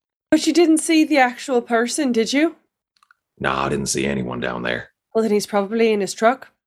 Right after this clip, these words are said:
Speaker 2: That is, uh, is a good bet. Um,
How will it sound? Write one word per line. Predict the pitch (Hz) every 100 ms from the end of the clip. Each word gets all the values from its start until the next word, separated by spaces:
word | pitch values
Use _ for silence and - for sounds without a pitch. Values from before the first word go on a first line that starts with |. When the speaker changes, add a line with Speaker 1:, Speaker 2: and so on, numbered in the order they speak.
| _ _ _ _ _ _ _ _ _ _ _ _ _ _ _ _ _ _
Speaker 2:
That | - 71 80 85 - _ _ _ _ _ _
is, | 95 -
uh, | 87 71 65 -
is | 80
a | 76
good | 85 85
bet. | 78 65 - _ _ -
Um, | 71 65 65 65